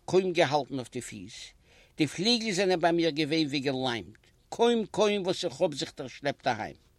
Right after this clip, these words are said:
איך בין אוועקגעפאלן אויף מיין געלעגער און בין אנשלאפן געווארן.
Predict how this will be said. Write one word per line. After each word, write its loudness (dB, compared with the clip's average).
איך -4
בין 6
אוועקגעפאלן 8
אויף -2
מיין 2
געלעגער 6
און 2
בין 2
אנשלאפן -4
געווארן. -8